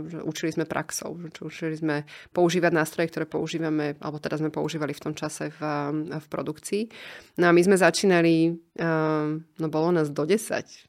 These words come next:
To nebolo až také veľké číslo. Začínali sme v starej cvernovke v továrni, ktorá ešte teda dneska už, myslím, že tá časť, kde sme my sedeli, ešte stojí, ale, a,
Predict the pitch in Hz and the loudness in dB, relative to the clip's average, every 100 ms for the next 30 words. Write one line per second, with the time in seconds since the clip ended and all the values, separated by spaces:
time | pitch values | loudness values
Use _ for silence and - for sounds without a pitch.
0 | - 151 156 180 151 175 - 165 180 190 | -12 -6 -2 0 0 0 -4 -4 -2 -2
1 | - - - - 180 185 180 156 - 170 | -4 -10 -10 -4 0 0 0 -2 0 0
2 | 165 165 156 - 165 180 - 156 165 165 | 0 0 -2 2 4 4 2 2 4 0
3 | 165 - 170 165 160 156 - 160 156 - | -2 -4 0 2 2 -2 -2 -4 -4 -8
4 | 156 - - 147 151 151 - 170 156 - | -12 -12 -8 -6 -4 -6 -4 -4 -2 -6
5 | - - - _ _ - 185 175 196 190 | -14 -20 -20 _ _ -4 0 0 0 0
6 | 170 170 160 165 160 156 151 156 151 151 | 0 0 0 0 2 2 2 -2 -2 -4
7 | 147 - - 156 151 139 - 147 151 170 | -6 -12 -6 -4 -4 -4 -4 -2 -2 -2
8 | 160 160 - 156 147 147 151 156 165 165 | -4 -4 -6 -6 -6 -6 -6 -6 -6 -6